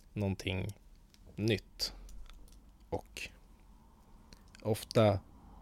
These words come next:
är det ju en trend att någonting som är nytt är läskigt. Och därför välja att frukta och hata det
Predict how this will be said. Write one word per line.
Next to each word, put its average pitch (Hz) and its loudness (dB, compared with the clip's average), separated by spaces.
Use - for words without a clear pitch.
är 104 6
det - 8
ju 101 8
en 101 4
trend 98 6
att - 0
någonting 104 4
som 104 6
är 104 6
nytt 104 4
är 101 2
läskigt. - 0
Och 98 -2
därför 101 6
välja 92 6
att - -4
frukta - 2
och - 0
hata 101 4
det 80 0